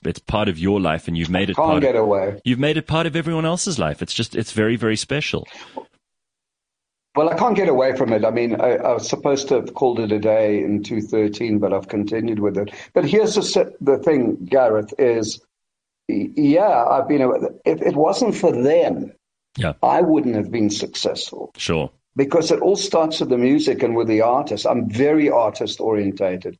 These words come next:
Speaker 1: Mm.
Speaker 2: and artist rights orientated.
Speaker 1: Mm.
Speaker 2: And that's the kind of role I do now as I mentor young artists,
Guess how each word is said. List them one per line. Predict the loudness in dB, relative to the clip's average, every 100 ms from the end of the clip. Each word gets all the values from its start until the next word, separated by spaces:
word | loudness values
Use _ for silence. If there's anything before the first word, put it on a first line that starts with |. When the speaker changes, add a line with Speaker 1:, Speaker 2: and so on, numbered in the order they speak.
| -6
Speaker 1:
Mm. | -2
Speaker 2:
and | 0 2
artist | 0 2 -2 -2
rights | 0 2 2 -2 -4
orientated. | 0 2 2 -2 -2 -4 -4
Speaker 1:
Mm. | -4 -2 2
Speaker 2:
And | 2
that's | 2 0 -2
the | -2
kind | 0 2
of | 2
role | 4 4 4
I | 2 2
do | 0 2
now | 2 2
as | 2
I | 0
mentor | 0 0 0 0
young | 0 0 0
artists, | 0 -2 -6 -10 -10 -20